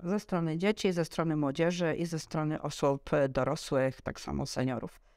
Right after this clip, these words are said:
Trzeba mieć to na uwadze i to badać, e, cały czas, przyglądać się temu, e,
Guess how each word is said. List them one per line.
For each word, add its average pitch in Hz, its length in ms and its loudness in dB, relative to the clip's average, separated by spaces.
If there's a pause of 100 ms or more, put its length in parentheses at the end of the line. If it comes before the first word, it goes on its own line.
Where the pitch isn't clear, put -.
(120)
Trzeba 190 280 2
mieć 185 200 2
to 180 120 0
na 175 120 4
uwadze 170 420 2
i 165 60 -6
to 151 120 -2
badać, 131 540 0
e, 143 140 0
cały 147 320 0
czas, 151 320 0
przyglądać 170 600 0
się 175 160 2
temu, 170 420 0 (380)
e, 180 400 6